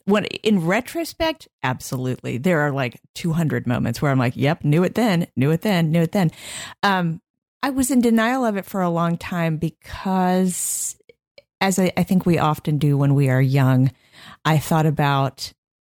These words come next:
what I do and my strengths and how I use them in terms of professional terms. And I grew up in a,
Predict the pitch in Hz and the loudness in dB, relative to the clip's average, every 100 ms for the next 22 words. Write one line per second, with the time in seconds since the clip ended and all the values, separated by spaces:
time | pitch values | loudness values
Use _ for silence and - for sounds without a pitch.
0 | 160 - - 170 170 160 156 139 156 143 | -12 -12 -12 -2 0 2 0 2 2 4
1 | 139 139 135 - - 135 127 - 143 147 | 4 2 0 -2 -2 2 0 0 0 2
2 | 147 135 135 143 - 139 127 131 139 131 | 2 2 2 0 2 2 4 2 2 2
3 | - 123 - - - 135 120 - - 107 | 2 -2 -4 -8 -4 -2 0 0 0 -2
4 | - - _ - - 123 - - - 156 | -2 -8 _ -4 0 0 -2 -4 -2 0
5 | 151 175 180 175 156 - 139 | 2 2 2 2 0 -2 -6